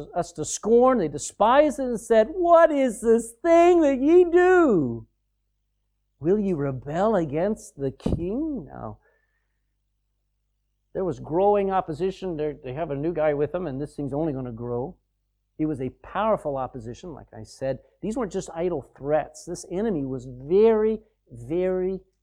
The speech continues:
powerful. They had been in power for a hundred sixty years. They're like, they're like demonic forces in people's minds and in their hearts. Uh, you may not believe in, in the devil working, but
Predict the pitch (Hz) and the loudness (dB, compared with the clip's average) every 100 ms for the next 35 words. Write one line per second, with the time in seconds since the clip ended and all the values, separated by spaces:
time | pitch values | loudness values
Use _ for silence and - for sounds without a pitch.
0 | _ _ _ - - 156 139 120 - 101 | _ _ _ -14 -4 0 0 -2 -8 -14
1 | 101 131 170 196 214 190 - 175 180 185 | -10 -4 -2 2 2 0 -4 -2 -2 -2
2 | 156 139 175 175 185 - 156 175 202 147 | -4 -6 -8 -8 -10 -10 -6 0 0 0
3 | - _ _ _ _ 127 160 240 302 170 | -6 _ _ _ _ -4 0 0 -2 -6
4 | _ _ _ - 135 226 226 131 151 170 | _ _ _ -12 -6 -4 -6 -8 -8 -6
5 | 226 - 190 196 - 147 131 - - 127 | -8 -8 -6 -6 -8 -12 -10 -12 -12 -14
6 | 117 135 160 139 117 123 131 107 151 160 | -12 -14 -12 -14 -14 -14 -14 -14 -16 -18
7 | _ _ _ _ _ _ _ _ _ _ | _ _ _ _ _ _ _ _ _ _
8 | _ _ _ _ _ _ _ _ _ _ | _ _ _ _ _ _ _ _ _ _
9 | - 113 117 277 294 214 160 202 226 160 | -12 -10 -4 -4 -4 -6 -4 -4 -4 -8
10 | 110 127 139 135 143 135 127 123 120 156 | -10 -8 -8 -8 -10 -8 -8 -6 -2 -2
11 | 127 123 139 127 120 104 _ _ _ _ | -4 -4 -6 -6 -12 -16 _ _ _ _
12 | - 127 123 | -10 -8 -8